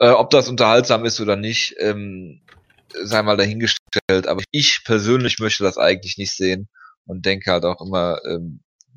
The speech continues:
die Gesundheit sollte da vorgehen. Aber da es hier M M A ist und da einfach nur Geld verdient werden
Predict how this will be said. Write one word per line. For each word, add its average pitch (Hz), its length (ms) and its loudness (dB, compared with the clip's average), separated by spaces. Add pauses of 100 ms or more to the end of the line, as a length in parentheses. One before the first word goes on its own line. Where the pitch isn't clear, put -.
die - 40 -20
Gesundheit 104 440 -2
sollte 90 240 -2
da 76 140 -2
vorgehen. 76 520 -8 (1300)
Aber 175 680 4
da 120 300 2
es - 100 -4
hier 110 140 -2
M 107 180 -6
M - 0 -
A 123 260 2
ist 113 140 -4
und 104 120 -14
da 101 260 2
einfach 101 400 -6
nur 107 160 -8
Geld 107 220 0
verdient 98 360 -8
werden 90 340 -6